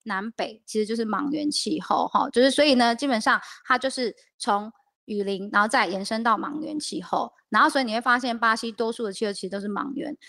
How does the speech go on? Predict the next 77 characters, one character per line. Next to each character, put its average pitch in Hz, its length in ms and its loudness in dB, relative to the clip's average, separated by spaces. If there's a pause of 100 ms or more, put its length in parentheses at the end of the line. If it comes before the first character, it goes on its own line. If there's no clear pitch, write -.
(120)
然 247 140 4
后 339 60 8
你 294 120 8
再 294 160 6
继 294 160 0
续 294 120 -2
往 202 180 2
南 185 180 -4
边 202 220 -4
走， 202 220 -6
哈， 196 100 -6
因 202 80 -4
为 233 60 2
它 233 180 4
是 226 80 0
在 220 140 4
南 185 120 0
半 190 200 2
球， - 180 -8
哈， 185 220 -2
那 247 160 2
往， - 340 -2
往 185 140 -6
南 185 180 -8
边， 233 220 -4
南 214 120 4
边 277 160 6
走 269 120 4
的 190 80 -2
时 196 120 0
候， 220 140 4 (260)
它 285 160 2
就 294 200 -2
会 294 160 2
因 269 100 -4
为 285 120 -2
有 - 40 -2
雨 196 160 -10
林 175 160 -12
的 185 100 -10
效 208 240 0
应， 196 140 -6
那 - 160 2
其 - 160 -8
实 233 100 0
它 247 160 0
应 247 80 -4
该 233 120 2
会 240 100 0
有 196 80 0
一 185 80 -6
段 202 260 0
是 214 160 -8
沙 196 240 0
漠， 196 320 -6
但 311 140 4
是 320 180 0 (280)
它 330 180 4
的 294 80 6
沙 277 160 4
漠 285 100 2
面 269 220 -2
积 226 140 -10
就 226 120 -2
比 190 140 -12
较 196 180 -6
小， - 220 -6
因 226 100 -4
为 233 80 4
它 220 220 4
有 202 60 -4
雨 190 80 -2
林 180 160 -4
的 180 100 -2
效 - 260 0
应， 285 220 -4
哈。 - 180 0